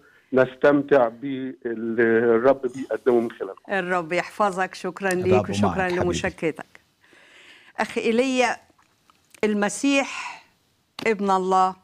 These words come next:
Speaker 3: نعم.
Speaker 2: ولا ابن مريم؟
Speaker 3: <laughs>
Speaker 2: ابن من هو؟
Speaker 3: آه.
Speaker 2: كما يزعم كثيرين.
Speaker 3: آه، هذا التعبير،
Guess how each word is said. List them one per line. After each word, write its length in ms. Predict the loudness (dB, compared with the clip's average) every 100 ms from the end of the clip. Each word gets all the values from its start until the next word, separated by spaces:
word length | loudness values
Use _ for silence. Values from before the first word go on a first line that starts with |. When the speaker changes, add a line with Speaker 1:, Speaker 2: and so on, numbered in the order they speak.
| _
Speaker 3:
نعم. 140 | 0 0
Speaker 2:
ولا 220 | 0 -2
ابن 260 | -2 0 0
مريم؟ 400 | 0 -2 -6 -12 _ _ _ _ _ _ _
Speaker 3:
<laughs> 1080 | -8 -6 -6 -6 -10 _ _ -20 -20 -10 -4
Speaker 2:
ابن 360 | -2 0 0
من 240 | 0 -2 -4
هو؟ 260 | -6 -6 -10 _ _ _ _ _ _ _ -4
Speaker 3:
آه. 380 | 0 2 0 -2 -8 _
Speaker 2:
كما 280 | -6 -4 0
يزعم 520 | 0 0 -2 -2 -4
كثيرين. 800 | -2 -4 0 2 4 4 2 -2 -12 _ _ _ -2
Speaker 3:
آه، 160 | 0
هذا 340 | 0 0 0 -2
التعبير، 800 | 0 -2 -2 -2 0 0 -2